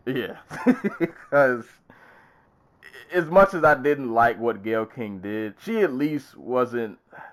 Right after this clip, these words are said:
she wasn't, like, disrespectful, I guess, about it. Like, it's, it,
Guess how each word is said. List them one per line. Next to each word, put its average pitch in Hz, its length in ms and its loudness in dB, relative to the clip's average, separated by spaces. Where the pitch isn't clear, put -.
she - 160 -8
wasn't, 202 440 4
like, 131 460 -4
disrespectful, 131 1040 -4
I 127 80 4
guess, 131 260 -2
about 120 360 2
it. - 120 -4
Like, 117 160 2
it's, 139 200 -8
it, - 360 -20